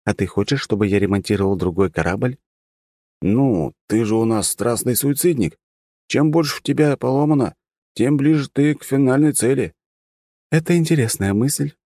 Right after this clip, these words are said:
Мне надо ее тщательно обдумать». «Думай, думай, думатель хренов. Так что насчет кабеля?» «Демоны космоса!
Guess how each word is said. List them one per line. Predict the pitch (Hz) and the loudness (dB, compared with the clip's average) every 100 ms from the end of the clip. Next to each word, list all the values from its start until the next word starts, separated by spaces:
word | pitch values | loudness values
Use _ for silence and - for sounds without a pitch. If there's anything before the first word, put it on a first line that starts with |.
| _ _ 120 | _ _ 0
Мне | 131 120 | 2 2
надо | 120 107 | 2 2
ее | 107 104 | 0 0
тщательно | - 139 139 135 131 | 0 -2 0 0 0
обдумать». | 92 87 85 - _ _ _ _ _ _ _ _ | -2 -4 -4 -8 _ _ _ _ _ _ _ _
«Думай, | - 175 175 | 2 4 4
думай, | 165 165 101 - - | 4 2 2 -4 -2
думатель | 127 92 80 | 0 0 -2
хренов. | - 85 67 - _ _ _ _ _ | -4 -4 -4 -8 _ _ _ _ _
Так | 98 - | -6 0
что | 180 | 2
насчет | 160 147 | 2 0
кабеля?» | - 127 78 - _ _ _ _ _ _ _ _ _ _ _ _ _ 175 | 0 0 -2 -6 _ _ _ _ _ _ _ _ _ _ _ _ _ 0
«Демоны | 170 160 170 170 | 2 2 2 0
космоса! | - 101 - 117 123 | -2 -6 -6 -6 -6